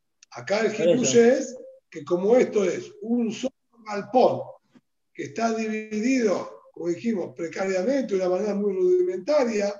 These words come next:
Speaker 1: entonces no se considera como división y se llama una sola casa grande.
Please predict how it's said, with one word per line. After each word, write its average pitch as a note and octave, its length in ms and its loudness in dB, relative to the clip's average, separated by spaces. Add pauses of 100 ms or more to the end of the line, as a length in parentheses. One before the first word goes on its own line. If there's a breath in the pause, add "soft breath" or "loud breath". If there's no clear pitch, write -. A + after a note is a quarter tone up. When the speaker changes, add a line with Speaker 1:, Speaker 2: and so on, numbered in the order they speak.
(300)
Speaker 1:
entonces - 640 -4 (120)
no G#3+ 320 2
se A#3+ 200 -2 (100)
considera A3 640 -2
como G3 300 -2
división F#3+ 920 -2 (960)
y - 60 -18
se D#3 120 -8
llama A3+ 480 0
una A3+ 320 2
sola G#3+ 480 -2
casa G3+ 340 -6
grande. F3+ 420 -2